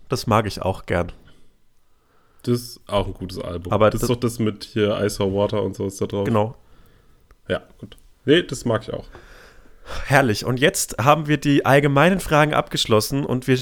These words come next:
Speaker 1: wechseln in
Speaker 2: Yay.
Speaker 1: den, in den Teil, in den ich dich etwas frage. Also
Speaker 2: Cool.
Speaker 1: Fragen, die ausschließlich an dich sind. Erste
Speaker 2: Cool.
Speaker 1: Frage.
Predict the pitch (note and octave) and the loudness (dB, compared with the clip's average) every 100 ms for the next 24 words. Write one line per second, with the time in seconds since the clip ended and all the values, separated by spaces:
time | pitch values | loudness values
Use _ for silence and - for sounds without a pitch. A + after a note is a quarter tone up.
0 | - A2+ - - D3 D3+ D3 C#3+ C#3 C3 | 0 0 0 0 -4 2 6 6 6 4
1 | B2+ A#2+ A2+ - - B2 B2 A2+ A2 A2 | 0 -6 -10 -10 -2 2 2 2 2 4
2 | B2 A#2 A#2 A#2 A2+ - - G#3 - - | 4 2 0 2 0 -2 -4 -4 -6 -12
3 | - F#3+ - - - - - _ - - | -4 -2 -2 -12 -18 -20 -20 _ -20 -20
4 | _ _ _ - A#2+ G2 - F#2 E2+ E2 | _ _ _ -6 -2 -2 -2 -2 -2 -4
5 | - - - - - - G2 G2 F2+ - | -8 -14 -20 -20 -14 -6 -4 -4 -6 -12
6 | - - G2+ A2+ A#2+ G#2+ F#2+ A2+ A2 - | -8 0 4 4 4 0 0 0 -2 -4
7 | - F2+ A#2 - - - - - - - | -8 -6 -4 -4 -8 -20 -20 -20 -18 -8
8 | - F2+ - - - - - - - - | -4 -4 -6 -18 -20 -20 -20 -20 -18 -18
9 | - - - - - C#3+ F#3+ F3 E3+ D3 | -18 -20 -20 -8 4 4 6 2 4 4
10 | D#3 G#2+ | 4 2